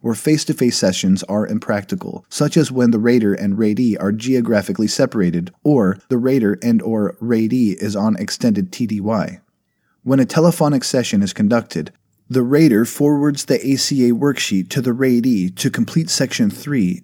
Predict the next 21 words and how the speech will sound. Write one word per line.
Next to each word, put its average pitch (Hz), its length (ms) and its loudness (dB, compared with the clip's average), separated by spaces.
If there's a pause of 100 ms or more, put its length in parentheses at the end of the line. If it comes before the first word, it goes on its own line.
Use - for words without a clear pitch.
and 131 200 2
review 131 360 0
for 147 160 -2
discussion 120 640 0
Section 113 440 0
seven. - 520 -2 (240)
The 120 80 0
finalized 151 580 2
form 113 340 4
is 120 140 2
forwarded 117 600 0
to 131 80 0
the 117 100 0
ratee 123 440 2
within 110 360 2
ten 143 260 -2
calendar 127 400 0
days 104 460 0
after 113 240 -2
the 110 100 -2
session. - 560 -6